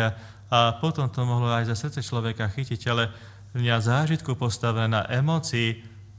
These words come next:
a človek jednoducho zmietaný zo strany na stranu, mnohokrát nie sme už ani schopní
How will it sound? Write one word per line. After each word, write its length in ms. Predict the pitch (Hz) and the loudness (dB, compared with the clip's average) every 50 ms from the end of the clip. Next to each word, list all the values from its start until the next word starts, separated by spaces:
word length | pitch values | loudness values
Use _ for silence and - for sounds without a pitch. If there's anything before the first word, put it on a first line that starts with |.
| - - - | -14 -4 0
a 220 | 127 123 123 120 - | 2 4 4 2 0
človek 480 | - 147 147 156 143 131 113 - 135 | -2 -4 -2 -2 -2 -2 -2 -2 -2
jednoducho 380 | 127 117 127 127 123 - 117 113 | -2 -2 0 -2 0 0 0 0
zmietaný 500 | 104 113 120 135 135 - 131 120 117 104 | 0 2 0 0 2 0 2 2 2 2
zo 80 | 117 | 2
strany 320 | 117 - - 127 113 107 104 | 0 0 0 0 0 2 2
na 80 | 107 | 0
stranu, 460 | 110 - - 117 117 113 113 113 113 98 - - - - - - - - - - - - - - - - - - - - | 0 -2 -2 0 0 2 2 2 0 -2 -6 -12 -20 -20 -20 -20 -20 -20 -20 -20 -20 -20 -20 -20 -20 -20 -20 -16 -8 -2
mnohokrát 560 | 120 117 117 107 123 120 113 113 107 - - 117 | 0 0 0 2 2 2 2 2 2 0 -2 0
nie 160 | 113 120 117 | 0 2 2
sme 160 | 117 120 117 | 2 2 2
už 180 | 113 104 - 120 | 2 2 2 2
ani 160 | 117 117 104 | 2 2 0
schopní 560 | - - - 147 156 156 156 - 113 104 98 | -2 -2 2 4 4 4 4 2 2 2 2